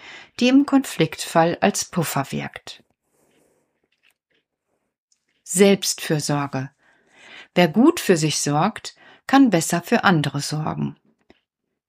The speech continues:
Elternsein kostet Kraft. Wer dauerhaft übermüdet, gestresst oder emotional überladen ist, hat schlicht weniger Ressourcen für geduldiges Zuhören,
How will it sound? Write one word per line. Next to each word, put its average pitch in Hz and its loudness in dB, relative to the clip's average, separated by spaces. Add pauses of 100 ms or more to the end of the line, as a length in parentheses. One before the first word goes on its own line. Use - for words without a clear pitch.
Elternsein 160 0
kostet 185 -2
Kraft. - -8 (580)
Wer 170 0
dauerhaft 185 4
übermüdet, 190 2 (180)
gestresst - -2
oder 170 0
emotional 202 2
überladen 208 4
ist, - -6 (440)
hat - -6
schlicht 214 0
weniger 254 4
Ressourcen 196 0
für 196 0
geduldiges 175 -2
Zuhören, 202 -2